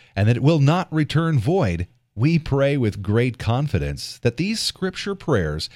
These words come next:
will transform your life as you listen and pray along. The format for Pray God's Word is designed to pray through the Lord's Prayer from Matthew six, nine through thirteen, one phrase at a time.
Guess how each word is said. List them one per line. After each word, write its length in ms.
will 300
transform 880
your 180
life 500
as 140
you 80
listen 480
and 200
pray 220
along. 500
The 80
format 420
for 100
Pray 280
God's 340
Word 320
is 140
designed 580
to 80
pray 280
through 440
the 100
Lord's 380
Prayer 540
from 280
Matthew 320
six, 480
nine 220
through 100
thirteen, 560
one 360
phrase 460
at 100
a 40
time. 500